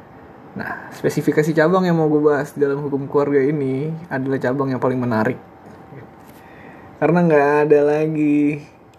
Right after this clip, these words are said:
cabang hukum keluarga yang lebih menarik daripada masalah waris. <laughs> Yes.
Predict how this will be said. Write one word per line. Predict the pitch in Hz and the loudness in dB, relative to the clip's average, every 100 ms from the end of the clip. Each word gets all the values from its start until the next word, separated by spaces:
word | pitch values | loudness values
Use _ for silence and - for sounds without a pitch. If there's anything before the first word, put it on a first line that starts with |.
| - | -6
cabang | 139 143 143 139 | -4 0 -2 -2
hukum | 151 147 147 | -4 -2 0
keluarga | 147 143 143 | 2 4 2
yang | 139 | 2
lebih | 139 139 143 | -2 -2 -2
menarik | 139 131 127 139 - - | -4 -4 -4 -6 -8 -6
daripada | 151 143 139 131 127 135 147 160 180 175 - - - - - - - - - - - - - | -2 0 -2 -2 -2 0 2 2 -2 -8 -18 -20 -20 -20 -20 -20 -20 -20 -20 -20 -20 -20 -8
masalah | 147 143 139 120 131 165 175 - - - | -4 -4 -2 -2 -2 -4 -6 -14 -14 -4
waris. | 180 190 190 190 - 190 175 - - - - | -2 -2 -4 -4 -2 -4 -4 -10 -16 -18 -16
<laughs> | - - - - - - - - - - - - - - - - - - - - - | -12 -10 -10 -14 -20 -20 -20 -20 -20 -20 -20 -20 -20 -20 -20 -20 -20 -20 -18 -18 -2
Yes. | 143 139 110 - - | 4 4 2 -8 -18